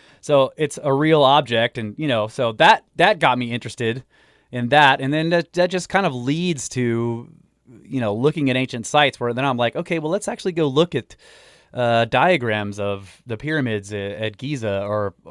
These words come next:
anywhere in Egypt, and, like, look at these strange interiors, and, like, do they really think these are tombs?" And, like, "Wait a minute, what's re-," you know? And then eventually I found Graham Hancock's book,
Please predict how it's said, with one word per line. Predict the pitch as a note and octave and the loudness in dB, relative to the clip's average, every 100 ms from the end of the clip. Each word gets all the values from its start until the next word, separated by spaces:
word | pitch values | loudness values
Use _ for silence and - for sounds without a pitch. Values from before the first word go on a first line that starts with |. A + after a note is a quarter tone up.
| G2 | -6
anywhere | D3 D#3 G#2+ G2+ | -4 -2 -2 -2
in | |
Egypt, | G2+ G#2 A#2+ | -4 -6 -6
and, | G#2+ | -6
like, | G2+ G2 | -6 -8
look | A#2+ F3 | -8 -8
at | - | -8
these | A3+ F#3 | -10 -12
strange | - - - D3 E3+ F3 C#3+ | -14 -16 -12 -8 -6 -6 -6
interiors, | D3+ - A3+ F3+ F2 B1 - | -8 -8 -6 -6 -8 -14 -14
and, | G2 | -12
like, | F#2 F2+ - | -10 -10 -10
do | A2 | -8
they | C3+ | -6
really | C#3 D3+ D3+ | -6 -6 -6
think | E3 D#3 | -6 -6
these | E3 C3+ | -6 -6
are | G2+ | -6
tombs?" | C3+ C#3 F#3+ F#3 | -2 0 -2 -4
And, | A#2+ | -8
like, | F#2+ F#2+ | -8 -6
"Wait | B2+ B2 | -4 -4
a | |
minute, | G2 A2+ | -6 -12
what's | A#2 | -12
re-," | C3 C3+ | -8 -4
you | |
know? | B2+ G#2 | -2 0
And | A2+ | 0
then | A#2+ | 0
eventually | C#3 F#3 - D#3 | 0 -2 0 2
I | D3 | 2
found | - C3+ C#3 | 2 0 0
Graham | B2+ C3 | 0 0
Hancock's | B2+ A#2+ A2+ A2+ - | 0 -2 -2 -2 -2
book, | A#2 A#2 | -2 -2